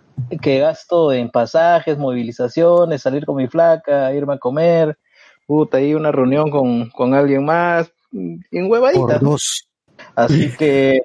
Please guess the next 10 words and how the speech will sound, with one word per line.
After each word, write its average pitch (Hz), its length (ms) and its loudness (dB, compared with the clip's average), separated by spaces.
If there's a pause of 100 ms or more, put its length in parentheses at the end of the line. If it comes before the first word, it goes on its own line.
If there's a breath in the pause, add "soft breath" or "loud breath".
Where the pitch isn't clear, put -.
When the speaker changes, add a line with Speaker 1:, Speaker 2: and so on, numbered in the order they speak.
(100)
Speaker 1:
nada, 330 160 2 (180)
me, 151 320 -8
ya 175 160 0
estoy 202 180 -2
planteando 196 440 0
mi 175 140 0
presupuesto 139 1500 -2
post 175 200 -2
cuarentena 175 760 -2
y, 117 300 -6